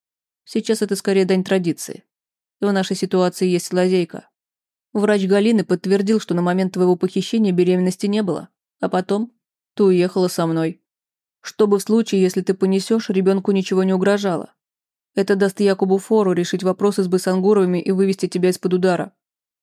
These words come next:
"Но если я понесу, если я уеду с вами, все решат, что это ребёнок ваш, что я больше не женщина Якуба". Артур смотрит на меня глубоко и выразительно.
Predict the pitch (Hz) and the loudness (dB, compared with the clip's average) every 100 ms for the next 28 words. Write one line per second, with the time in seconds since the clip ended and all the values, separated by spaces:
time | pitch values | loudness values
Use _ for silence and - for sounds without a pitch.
0 | _ _ 202 202 190 185 180 175 _ _ | _ _ -2 2 2 0 -2 -6 _ _
1 | _ 202 196 - 190 190 196 202 - 170 | _ -2 0 0 -2 0 0 -2 -4 -10
2 | - _ _ _ _ _ 240 233 233 220 | -10 _ _ _ _ _ -4 -2 2 4
3 | 220 220 226 180 170 175 165 - _ _ | 4 2 0 -2 -4 -4 -4 -10 _ _
4 | _ _ _ _ _ - 226 214 - 208 | _ _ _ _ _ -2 0 2 -2 -2
5 | - 196 196 196 196 196 214 190 - _ | 0 0 2 2 0 0 -2 -2 -8 _
6 | _ _ _ _ _ _ - - 196 190 | _ _ _ _ _ _ -8 0 2 2
7 | 185 196 196 208 202 185 180 175 - 170 | 2 0 0 0 0 -2 -2 -2 -4 -8
8 | 165 _ _ _ _ _ _ _ _ _ | -8 _ _ _ _ _ _ _ _ _
9 | - - 277 - 214 220 240 208 196 180 | -2 0 -2 0 0 0 0 0 0 0
10 | 180 - 185 185 180 165 165 165 160 | 0 0 0 2 0 -2 -4 -6 -6